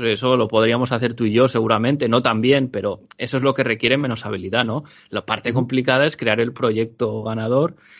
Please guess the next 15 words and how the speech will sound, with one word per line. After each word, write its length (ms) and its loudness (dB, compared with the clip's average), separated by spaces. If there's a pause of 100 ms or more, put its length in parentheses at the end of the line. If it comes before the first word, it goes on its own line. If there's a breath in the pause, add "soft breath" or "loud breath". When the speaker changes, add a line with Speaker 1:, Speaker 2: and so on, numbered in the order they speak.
(220 soft breath)
Speaker 1:
y, 340 0
y 60 -4
construirlo, 600 0
y 120 -2
eso 640 0
se 160 -10
está 180 -2
escaqueando, 920 4 (460 soft breath)
pero 200 -2
vamos, 420 0
sin, 420 -4
sin 200 0
muchos 280 2
tapujos, 420 -2
además. 480 -6